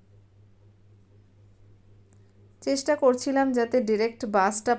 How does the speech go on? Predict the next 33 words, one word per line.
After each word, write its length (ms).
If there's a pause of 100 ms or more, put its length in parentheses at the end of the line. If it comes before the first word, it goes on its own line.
পাওয়া 280
যায়, 300
না 160 (100)
হলে 240
সেই 240
বাচ্চা 480
নিয়ে 280 (160)
যাওয়াটা 360 (120)
খুব 120 (140)
মুশকিল 380
হয়, 260
তোমরা 240
জানো, 380
ভেঙে 300
ভেঙে 360
যেতে 200 (100)
গেলে। 200 (1040)
তো 100
যাই 300
হোক, 120 (100)
কিছুক্ষণ 440 (120)
পরে 200
কিন্তু 360 (200)
আমরা 240
বাসটা 440
পেয়ে 320 (100)
গেছি। 320 (920)
তবে 220 (160)
অনেকটাই 380
দেরি 400
হয়ে 260
গেছিল, 300 (180)
ওদের 180